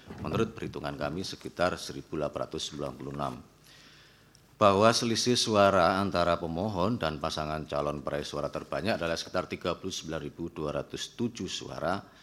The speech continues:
sehingga telah, telah jauh melampaui ambang batas yang diperbolehkan.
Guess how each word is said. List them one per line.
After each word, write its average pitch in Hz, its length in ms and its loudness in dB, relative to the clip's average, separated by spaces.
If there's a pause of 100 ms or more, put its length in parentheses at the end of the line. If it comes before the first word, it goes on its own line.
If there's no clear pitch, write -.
(120)
sehingga 76 320 -2
telah, 73 320 -2 (800)
telah 107 240 6 (160)
jauh 85 240 -2
melampaui 80 800 -4
ambang 69 320 -8
batas 65 400 -8
yang 64 80 -14
diperbolehkan. 67 720 -6